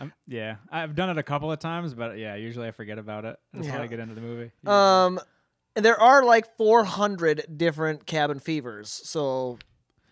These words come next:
Speaker 2: we're doing the two thousand three
Speaker 1: I, yeah, I
Speaker 2: one.
Speaker 1: didn't realize that there was that many spin-offs and just, like, Cabin Fever Two or Cabin Fever the remake or this is barely Cabin Fever, but we're kinda using a lot of the same themes to kinda steal people to watch the movie. Like,
Speaker 2: Right.
Speaker 1: so much shit that's just similar to this.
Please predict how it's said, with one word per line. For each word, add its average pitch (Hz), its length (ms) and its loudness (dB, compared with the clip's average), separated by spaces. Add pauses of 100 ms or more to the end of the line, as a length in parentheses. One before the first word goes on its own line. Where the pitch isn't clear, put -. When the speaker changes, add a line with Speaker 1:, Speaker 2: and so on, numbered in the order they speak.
Speaker 2:
we're 165 120 -8
doing 175 200 -2
the 175 80 -4
two 170 180 -8
thousand 175 360 2
three 175 200 0
Speaker 1:
I, 139 40 -4
yeah, 185 140 0
I - 20 0
Speaker 2:
one. 113 80 -4
Speaker 1:
didn't 196 160 -4
realize 139 340 -2
that 127 100 -10
there 131 120 -2
was 123 160 -2
that 120 200 -4
many 123 280 -4
spin-offs 117 580 -4
and 120 80 -6
just, 113 220 -6
like, 110 420 -6 (880)
Cabin 107 220 -18
Fever 117 200 -10
Two 131 400 -2
or 104 100 -6
Cabin 120 260 -10
Fever 127 200 -8
the 131 60 -8
remake 123 580 -6
or 120 580 -4 (260)
this 135 220 -8
is 147 80 -6
barely 143 340 0
Cabin 139 320 -6
Fever, 139 280 -6
but 139 80 -2
we're 139 120 -6
kinda 139 220 -6
using 139 240 -4
a 139 40 -6
lot 139 140 -2
of 131 60 -8
the 127 40 -6
same 143 260 -6
themes 143 460 -6
to - 140 -10
kinda 143 220 -8
steal 143 300 -10
people 139 300 -8
to 139 80 -6
watch 139 240 -6
the 135 60 -10
movie. 123 520 -6
Like, 107 320 -10
Speaker 2:
Right. 156 360 -2
Speaker 1:
so 190 360 2
much 147 240 -2
shit 123 260 -8
that's 113 160 -12
just - 200 -12
similar 113 280 -10
to 98 80 -12
this. 98 380 -16